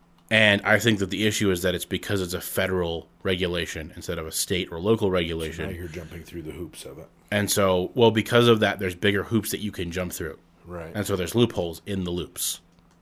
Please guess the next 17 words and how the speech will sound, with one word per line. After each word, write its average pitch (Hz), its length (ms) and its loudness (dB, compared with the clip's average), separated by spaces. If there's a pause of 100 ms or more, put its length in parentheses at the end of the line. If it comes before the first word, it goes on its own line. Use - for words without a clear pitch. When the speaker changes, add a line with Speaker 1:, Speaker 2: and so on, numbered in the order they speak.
(1080)
Speaker 1:
It's 120 160 2
actually 131 240 4
the 113 80 4
same 113 220 6
issue 110 240 2
with 107 100 0
taxes, 127 420 -4
which 90 180 -8
is 90 120 -8
what 90 80 -4
we 98 100 -2
were 95 60 -4
talking 90 260 -6
about 87 120 -8
the 92 80 -4
other 90 120 -4
day, 95 320 4